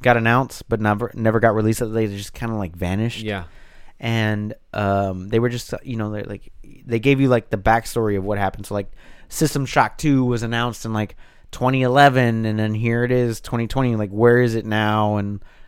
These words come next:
Speaker 1: they keep talking about how they're gonna release it or wh-, whatever it is,
Speaker 2: Yeah.
Speaker 1: right? So they have all these games that, you know, that they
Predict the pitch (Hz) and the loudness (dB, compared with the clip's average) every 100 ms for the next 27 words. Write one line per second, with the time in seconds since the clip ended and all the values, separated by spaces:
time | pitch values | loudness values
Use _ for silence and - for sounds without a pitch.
0 | - 113 131 - 117 123 113 110 113 113 | -10 -4 0 4 4 4 0 2 0 0
1 | 107 107 110 117 - - 170 202 254 214 | -2 -4 -4 -6 -6 -8 -8 -2 -2 2
2 | 247 285 208 147 117 110 107 113 123 - | 4 4 4 2 4 0 0 0 0 -4
3 | - - - - 185 208 214 202 175 127 | -18 -20 -20 -8 0 2 4 4 2 2
4 | 139 147 131 117 117 - 120 107 107 107 | 2 2 0 -4 -8 -8 -4 -2 -2 -6
5 | - - 104 107 101 | -10 -4 -2 -2 -4